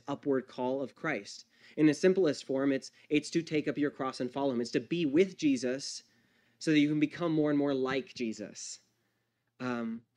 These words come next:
if you, if you wanna, uh, have a, a simple answer to this question, "What is this call? What are you called to be?" You could go back to the first chapter, again, of First Corinthians,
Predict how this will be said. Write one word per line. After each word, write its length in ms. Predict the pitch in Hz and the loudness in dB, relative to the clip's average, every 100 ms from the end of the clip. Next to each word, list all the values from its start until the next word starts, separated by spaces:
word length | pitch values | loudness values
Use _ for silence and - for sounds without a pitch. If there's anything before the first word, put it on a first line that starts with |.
| - | -4
if 120 | 151 | 0
you, 120 | 156 196 | 2 0
if 100 | 151 | 4
you 100 | 160 | 4
wanna, 360 | 160 160 143 - _ _ _ | 6 4 2 -4 _ _ _
uh, 180 | 143 135 | -4 -2
have 160 | 143 143 | 0 0
a, 80 | 147 | -2
a 80 | 139 | -4
simple 600 | - - 190 - 180 170 | -4 2 4 6 4 4
answer 320 | 160 156 170 | 2 0 -2
to 120 | 156 | -2
this 160 | 151 139 | -2 -2
question, 420 | 160 147 175 151 | -2 -2 0 2
"What 160 | 139 151 | 4 6
is 220 | 156 147 | 4 4
this 200 | 156 139 | -2 -4
call? 320 | - 147 156 | -6 -2 0
What 160 | 147 156 | 2 2
are 100 | 156 | 2
you 160 | 156 | 0
called 380 | 143 - 147 151 | -2 -2 0 0
to 80 | 151 | 0
be?" 100 | 143 | 2
You 140 | 175 170 | 2 0
could 120 | 151 | 0
go 140 | 165 | 2
back 320 | 151 165 170 | 4 4 2
to 180 | - 160 160 - - | 0 0 -2 -14 -6
the 240 | - 165 165 _ | 2 2 2 _
first 260 | 180 190 190 | 2 2 2
chapter, 400 | 156 151 180 190 | -2 -2 0 0
again, 240 | 165 156 | 2 0
of 120 | 170 | 0
First 440 | - - 220 233 - | -2 2 2 2 -4
Corinthians, 760 | 185 165 135 120 90 87 - | -2 -2 -2 -4 -6 -10 -18